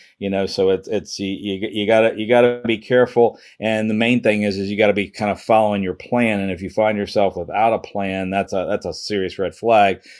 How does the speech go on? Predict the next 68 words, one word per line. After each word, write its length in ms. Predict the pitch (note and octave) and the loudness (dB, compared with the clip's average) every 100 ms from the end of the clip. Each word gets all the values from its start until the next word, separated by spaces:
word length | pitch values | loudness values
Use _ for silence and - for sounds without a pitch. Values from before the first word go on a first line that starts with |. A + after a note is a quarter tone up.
| _ | _
because 360 | G2+ F#2 G#2 G2 | -8 0 0 0
if 120 | F#2+ | -2
you 60 | G2 | -2
don't 180 | A2 | 0
have 140 | G#2+ F#2 | 0 -4
a 60 | - | -6
plan 560 | - A2+ A2 G#2 G2 - _ | -4 -2 0 -2 -4 -8 _
that 260 | G2 G2+ G2 | 2 2 2
you 140 | G2 | -4
feel 200 | F2 G2 | -2 -2
comfortable 500 | - A#2 A2 G2+ G2 | 0 0 0 0 2
with, 180 | F#2+ F#2+ | 2 2
and 120 | F#2+ F#2+ | -2 -4
you, 120 | G2 | -6
and, 220 | F#2+ F#2 | -6 -6
you 80 | F#2+ | -6
know, 180 | F#2 F#2 | -4 -4
and, 140 | F#2+ | -4
and 180 | G2 F#2+ | -6 -6
it's 220 | F2 - | -8 -10
designed 560 | - F2+ G2 G#2 G2+ G2 | -8 -4 -2 0 0 -4
to, 160 | - | -4
you 260 | F#2+ F#2+ F#2+ | -4 -4 -6
know, 140 | F#2 | -6
to, 220 | F#2 F2+ E2+ | -4 -6 -8
to 220 | - E2+ - | -14 -14 -8
take 220 | G#2+ G#2 | -8 -6
you 140 | G2 | -10
through 300 | - G#2 G2 | -10 -4 -4
the 40 | F#2 | -2
good 240 | F2+ F#2+ | -4 -4
times 300 | - G2 F2+ | -2 -4 -2
and 100 | F2 | -8
the 40 | E2 | -2
bad, 440 | A2 A2+ G2+ F#2+ - - - - | 2 4 2 0 -6 -20 -20 -8
then, 400 | F#2+ G2+ G2 G2 | -2 -2 -2 -4
you 100 | F#2+ | -4
know, 100 | F#2+ | -4
you're, 280 | F#2+ F#2+ F#2+ | -2 -2 -2
you're 100 | G2+ | -4
gonna 120 | G2 | -2
be 120 | F#2+ F#2+ | -2 -2
more 220 | G2 G2+ | -2 -2
driven 340 | F#2 G2 F#2 | -2 -2 -2
by 160 | F#2 F2+ | -2 -2
emotions, 680 | F2+ G2+ G2+ - F#2 F#2 E2+ | 0 2 2 2 -6 -6 -4
and 340 | F#2 F2+ F2+ | -4 -6 -6
th-, 160 | F#2+ E2+ | -6 -2
that 220 | G2 F2 | -2 -2
brings 240 | G2 F2+ | -6 -6
in 80 | F2+ | -6
that 180 | F2+ F2 | -6 -6
greed 240 | G2+ F#2 | -6 -6
and 100 | F2 | -8
fear, 320 | - F#2+ F#2+ F#2+ | -6 -2 0 -2
and 140 | F#2 | -2
then, 120 | F2+ | -6
and 180 | F2+ F2+ | -8 -8
then 200 | F#2 F2+ | -8 -10
you 80 | F2 | -8
get 140 | F2+ | -10
yourself 300 | F#2 F#2 E2 | -8 -8 -8
into 100 | E2+ | -10
trouble 340 | D#2+ F#2+ F2 D#2+ | -8 -6 -4 -6
a 60 | |
lot 140 | D#2+ D2 | -8 -10
of 120 | - | -14
times. 360 | C2+ B1 _ | -18 -20 _